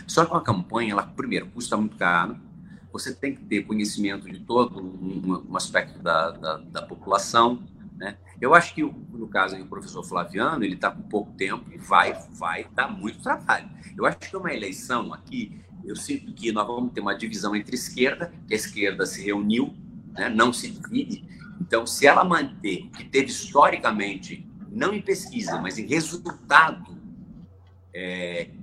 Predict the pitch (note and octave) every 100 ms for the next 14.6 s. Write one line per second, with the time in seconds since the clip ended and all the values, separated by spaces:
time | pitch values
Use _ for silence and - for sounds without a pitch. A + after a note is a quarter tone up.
0 | - - - C3+ C3+ A2+ A#2 G#3 G#3 A#2
1 | F#2+ - F2+ G2+ D3 - G2+ - - -
2 | C3 - C3 A2+ A2+ G#2+ G#2 F#2 F#2+ -
3 | F#2 F#2 F2+ - A#2 B2+ C#3+ - - -
4 | - - - F2 F2+ - - - - G#2+
5 | F#2+ F2 F#2 F2 F#2+ C#3 - F2 - F2+
6 | F2+ - F3 - - G2+ F#2+ F2 F#2+ F#2+
7 | F2+ F2 F2+ E2+ F2+ F2+ F2+ F2+ F2 E2+
8 | E2 F2 E2 F2 - F#2 G#2+ - - -
9 | - - - - G2+ A2 B2 C3 C3+ B2
10 | C3 C#3 D3 C#3+ C#3+ C3+ C3+ C3 G2+ G2
11 | G2+ F#2 G2+ F2+ A#2 A2 - B2+ A#2 G2
12 | F#2+ F#2+ D3+ D#3+ - D#2+ - - - F2+
13 | A#2+ C#3 - - - - F2+ F2 E2+ E2
14 | - E2+ E2+ E2 D#2+ E2